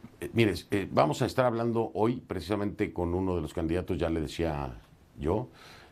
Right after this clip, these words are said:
Conclulombana, va a ser la etiqueta de esta noche, el hashtag es Conclulombana, es Ricardo Lombana el candidato, por supuesto, por parte de Moca, del partido Moca. Eh, y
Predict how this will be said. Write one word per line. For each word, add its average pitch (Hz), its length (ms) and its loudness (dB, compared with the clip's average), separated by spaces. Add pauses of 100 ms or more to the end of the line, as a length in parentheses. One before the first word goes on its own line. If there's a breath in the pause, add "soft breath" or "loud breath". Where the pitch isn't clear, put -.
(140 loud breath)
Conclulombana, 90 1160 2
va 85 40 0
a - 20 -4
ser 87 140 -6
la 85 60 0
etiqueta 85 380 -4
de 85 40 0
esta 85 140 -2
noche, 82 360 -2
el 64 100 -6
hashtag 87 400 0
es 82 140 -6
Conclulombana, 90 1400 0 (480 loud breath)
es - 80 -4
Ricardo 76 280 0
Lombana 73 300 0
el 67 60 -6
candidato, 69 400 -6 (240)
por - 120 -8
supuesto, 73 440 -4
por 67 220 -8
parte - 280 -2
de 64 160 -2
Moca, 76 380 0
del 69 100 -4
partido 71 380 -4
Moca. 78 560 0 (680 loud breath)
Eh, 80 640 2 (500)
y 87 640 2